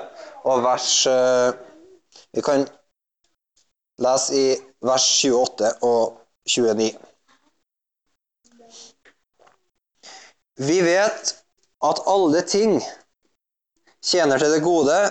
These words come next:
for dem som elsker Gud, dem han har kalt etter sin frie vilje. Dem som han på forhånd har vedkjent seg.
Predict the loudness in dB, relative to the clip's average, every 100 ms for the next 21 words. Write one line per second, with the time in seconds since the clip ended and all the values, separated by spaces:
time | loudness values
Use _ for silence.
0 | -2 -2 0 0 2 0 2 0 0 -2
1 | 0 0 0 -6 -16 _ -6 -2 0 2
2 | 0 -2 -2 0 -2 -6 -18 -6 -4 -2
3 | 0 2 0 0 -6 _ _ -4 0 2
4 | 2 2 2 2 0 -6 -20 _ _ _
5 | _ _ _ _ _ _ _ _ -20 -20
6 | -20 -20 -20 -20 -16 -4 0 2 2 2
7 | 2 0 -2 0 2 2 2 0 -2 0
8 | 0 2 0 0 0 0 0 2